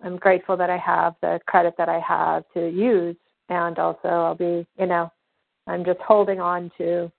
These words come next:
it's all coming through. And I trust my friends, so I don't think it's, you know, I, I know it's on the way, and that's helping me to just have an optimistic attitude about it. Um, so, and just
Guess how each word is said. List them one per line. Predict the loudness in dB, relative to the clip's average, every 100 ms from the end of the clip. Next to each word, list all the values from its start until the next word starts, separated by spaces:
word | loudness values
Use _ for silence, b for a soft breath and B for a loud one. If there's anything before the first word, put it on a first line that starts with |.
| _ _ -6
it's | -4
all | 2 4 2 0
coming | 0 -2 -2
through. | -4 -4 -4 -6 _ _ _ _
And | -8 2
I | 2 2
trust | -2 -2
my | -10
friends, | -8 -6 -6 -8 -8
so | -2 0
I | 2 -2
don't | -6 -8
think | -8 -8
it's, | -12 _ _ -10
you | -8
know, | -6 -8 -10 _ _
I, | -2 -2 4
I | 4
know | 4 0 0
it's | -2 -8 -4
on | -2 -2
the | 0 -2
way, | 0 0 0 -2 -6 _ _ -4
and | -4 4
that's | 4 4 -4 -2
helping | -2 -2 -10 -10
me | -12
to | -10 -12 _
just | -8 -8 -2
have | -2
an | -2
optimistic | -6 -6 -8 -10 -6 -6
attitude | -2 -2 -2 -2 0
about | 2 2 2
it. | 0 -2 _ _ _ _ _ _ _ -6
Um, | -4 -4 -6 -12 _ _ _ _
so, | 0 2 2 -2 -2
and | -4 -2
just | -4